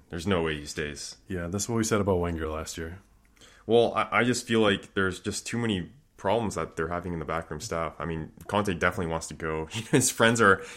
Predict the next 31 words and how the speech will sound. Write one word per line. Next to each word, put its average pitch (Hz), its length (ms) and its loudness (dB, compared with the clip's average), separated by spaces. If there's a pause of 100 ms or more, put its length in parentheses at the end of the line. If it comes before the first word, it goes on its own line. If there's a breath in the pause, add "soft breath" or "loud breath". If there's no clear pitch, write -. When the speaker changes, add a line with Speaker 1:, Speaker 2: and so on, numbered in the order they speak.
Speaker 1:
even 104 260 2
coming 101 260 0
out 95 180 2
in 78 400 -8
media, 101 340 2
sort 90 160 -2
of 80 80 -2
acting 87 300 2
as 82 160 -4
a, 76 240 -4
a 76 60 -6
mediator, 87 600 -4
saying 80 380 -6
that, 76 260 -6
you 80 80 -8
know, 76 120 -6
he's, 80 240 -10 (140)
he - 100 -16
wants 82 240 -6
to 80 60 -10
leave 87 300 -6
anyways. 95 640 4
<laughs> - 0 -
Speaker 2:
<laughs> - 40 -8
Speaker 1:
It's 156 320 6
Speaker 2:
Yeah, 113 60 8
Speaker 1:
like 107 100 8
Speaker 2:
he's 127 160 6
done. 110 300 6
He's 113 180 -2
done. 101 240 0